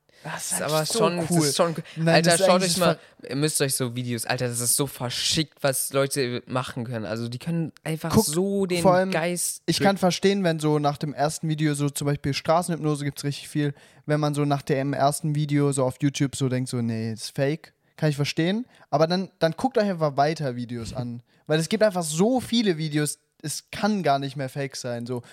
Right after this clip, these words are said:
Speaker 1: vor allem vor so keine Ahnung, bei,
Speaker 2: Das
Speaker 1: bei,
Speaker 2: ist, glaub
Speaker 1: bei
Speaker 2: ich, jetzt,
Speaker 1: ted X oder
Speaker 2: das
Speaker 1: so.
Speaker 2: muss jetzt, ja, okay, aber dieses Argument war grad schon weak.
Speaker 1: Weil, das war
Speaker 2: Weil, Alter, du kannst, es gibt so viel Trash. Zum
Speaker 1: Ja, zum Beispiel
Speaker 2: Beispiel
Speaker 1: so Prank,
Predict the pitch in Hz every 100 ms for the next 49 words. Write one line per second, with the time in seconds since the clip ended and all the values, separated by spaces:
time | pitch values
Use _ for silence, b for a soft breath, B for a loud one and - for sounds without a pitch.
0 | B - 175 175 160 160 151 147 147 139
1 | b b b _ _ _ _ _ _ -
2 | 156 143 135 131 135 123 143 - 156 123
3 | 185 185 170 180 - 180 175 175 196 220
4 | 120 - 110 - - 123 117 - 131 117
5 | - 104 101 - _ _ 123 117 107 110
6 | 110 107 110 101 95 - - 104 101 110
7 | 151 - 170 156 143 143 139 143 107 107
8 | 80 117 123 104 - - - 120 117 -
9 | - 123 117 - 123 - 117 - 127 113
10 | 127 - _ _ _ _ _ _ - 113
11 | 147 143 120 147 143 139 156 143 147 151